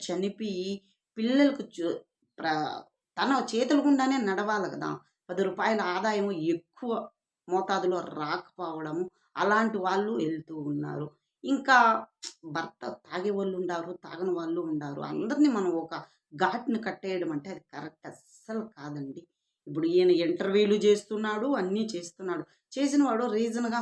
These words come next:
మాట్లాడాలి. ఇంకెళ్ళడా కువైట్కి? వెళ్ళడా? అయిపోయిందా? ఈయన అవసరం తీర్చుకున్నాడా? లేదండి. అవస-, డబ్బులు అన్నది మనము చచ్చిపోయి ఆల్-, ఆ గుంత లేకపోయినప్పటికి కూడా డబ్బులే అవసరం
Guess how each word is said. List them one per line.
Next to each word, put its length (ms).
మాట్లాడాలి. 640
ఇంకెళ్ళడా 460
కువైట్కి? 600
వెళ్ళడా? 400
అయిపోయిందా? 600
ఈయన 140
అవసరం 420
తీర్చుకున్నాడా? 840
లేదండి. 540
అవస-, 300
డబ్బులు 400
అన్నది 320
మనము 400
చచ్చిపోయి 520
ఆల్-, 300
ఆ 80
గుంత 300
లేకపోయినప్పటికి 840
కూడా 200
డబ్బులే 440
అవసరం 420